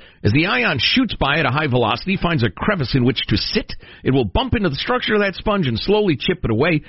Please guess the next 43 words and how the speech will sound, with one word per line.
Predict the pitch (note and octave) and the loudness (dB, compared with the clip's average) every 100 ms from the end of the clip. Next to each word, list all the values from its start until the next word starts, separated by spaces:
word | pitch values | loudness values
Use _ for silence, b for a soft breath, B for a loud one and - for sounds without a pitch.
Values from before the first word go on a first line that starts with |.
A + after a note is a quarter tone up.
| B B | B B
If | A#2 | 0
you | D#3 | 0
only | A#3+ F#4+ | 2 2
discharge | C#4+ A#3+ - A3+ G#3+ C#3 | 2 -2 -2 0 0 0
the | B2 | 0
battery | C3+ C#3 A2+ F#2+ | 0 0 0 0
partially | - F3+ E3 - F2+ | 2 2 0 -2 0
over | F2 C#3+ D#3+ | 0 0 0
and | C3 | 0
over | B2+ | 2
again, | A#2+ A#2+ C#3+ - B B | 0 0 0 -2 B B
you | C3+ | 2
wind | F3 C4+ | 2 0
up | C4+ | -2
chipping | - B3 B3 | -2 0 2
away | G3 B2+ | 2 2
at | B2+ | 0
the | B2 | -2
same | - G#3+ | 0 0
part | A3+ E3+ | 2 2
of | C3 | 0
the | |
sponge | A2+ G#2 G2+ A2 | -2 0 0 2
over | D#3 G#3 A#3 | 0 0 0
and | D3+ | 0
over | G2+ | 0
again, | F#2 F#2 A2 | 0 2 2
make | B2+ D#3 | 2 0
that | - | -2
part | C3+ C#3 | 0 0
of | |
the | B2+ | -2
battery | G2+ G2 A2+ | 0 2 2
unable | A2+ G#2+ F#2+ B2 | 2 2 2 0
to | |
store | C3 - E2+ | 0 0 0
the | F#2 | 0
charge. | - - D#4+ B2+ B1 - _ b b b | 0 0 0 0 -6 -14 _ b b b
If | B2+ | -2
you | C#3 F3 | 0 0
discharge | C#3 A3+ - A#3+ A3 | 0 0 0 0 2
the | D#3+ | 0
battery | E3 E3+ C3+ | 2 2 0